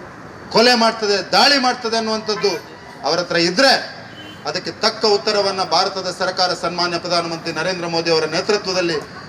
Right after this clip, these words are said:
ಕೊಡುವರಿದ್ದೇವೆ ಅನ್ನುವಂಥದ್ದನ್ನು ಕೂಡ ಈ ಸಂದರ್ಭದಲ್ಲಿ ಹೇಳಲಿಕ್ಕೆ ಬಯಸ್ತಾ ಇದ್ದೇನೆ. ಬಂಧುಗಳೇ,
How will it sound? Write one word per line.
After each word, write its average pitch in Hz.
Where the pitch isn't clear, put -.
ಕೊಡುವರಿದ್ದೇವೆ 285
ಅನ್ನುವಂಥದ್ದನ್ನು 254
ಕೂಡ 247
ಈ 233
ಸಂದರ್ಭದಲ್ಲಿ 220
ಹೇಳಲಿಕ್ಕೆ 202
ಬಯಸ್ತಾ 180
ಇದ್ದೇನೆ. 156
ಬಂಧುಗಳೇ, 240